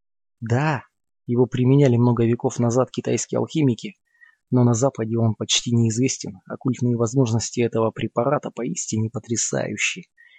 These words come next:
И я считаю, что с его помощью и с помощью моих математических знаний я смогу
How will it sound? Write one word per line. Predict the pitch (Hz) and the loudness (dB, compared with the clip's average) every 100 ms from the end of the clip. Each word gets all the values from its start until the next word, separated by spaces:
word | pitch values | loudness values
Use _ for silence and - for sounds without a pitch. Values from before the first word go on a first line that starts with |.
| _ - | _ -4
И | 127 | 0
я | 123 143 | 2 2
считаю, | - 127 - 110 107 | 0 0 0 0 0
что | - 117 | -4 -6
с | - | -2
его | 123 123 | 2 2
помощью | 117 120 110 - 117 | 2 0 0 -4 -4
и | 117 | -4
с | - | -4
помощью | 127 120 110 120 | -2 0 -2 -2
моих | 117 117 - | -2 -2 -2
математических | 120 123 117 - 123 - - 113 | -2 0 -2 -2 -6 -6 -4 -4
знаний | 113 120 117 113 | 0 0 0 0
я | 110 | -2
смогу | - 117 120 120 | -2 -2 -2 -4